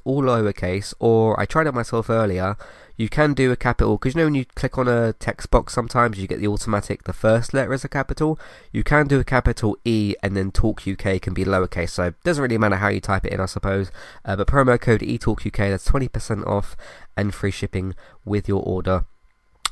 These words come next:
with Manscaped. Uh, so you can go on there, you can buy various different trimmers, there's, uh, different shaving kits and things that you can get as well, different nose trimmers,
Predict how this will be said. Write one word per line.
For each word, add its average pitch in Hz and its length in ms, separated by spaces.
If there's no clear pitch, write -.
with 92 220
Manscaped. 113 640
Uh, 104 280
so - 100
you 98 80
can 110 80
go 131 160
on 143 80
there, 147 160
you 135 80
can 113 160
buy 98 400
various 92 460
different - 320
trimmers, 151 640
there's, 98 640
uh, 92 360
different 92 420
shaving 101 640
kits - 340
and 120 140
things 120 200
that 113 120
you 113 100
can 117 140
get 113 180
as - 140
well, 117 240
different - 280
nose 120 220
trimmers, 117 560